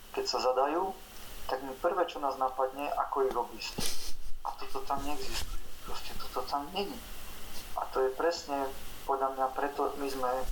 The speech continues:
na štyridsiatich piatich percentách a oni sú na tých deväťdesiatich. Že, že oni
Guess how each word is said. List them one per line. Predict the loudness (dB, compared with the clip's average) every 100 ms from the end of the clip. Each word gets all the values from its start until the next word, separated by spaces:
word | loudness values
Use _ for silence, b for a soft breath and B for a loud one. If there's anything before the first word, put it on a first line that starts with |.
| 2 0 -2 0 0 -2 -2
na | -2 -2
štyridsiatich | 0 -2 0 -2 -4 -2
piatich | -2 -2 -4
percentách | -2 -2 -2 -4 0 -2 0
a | 0 0
oni | -2
sú | -4 0
na | 0
tých | 0 0
deväťdesiatich. | 0 0 2 4 4 4 2 0 -2 -2 -2 -6 -2 -2 -2 -2 -2 -4 -4 -4
Že, | -2 0 0 0 -4 0 0
že | 2 2 4 4 2 2 2
oni | 2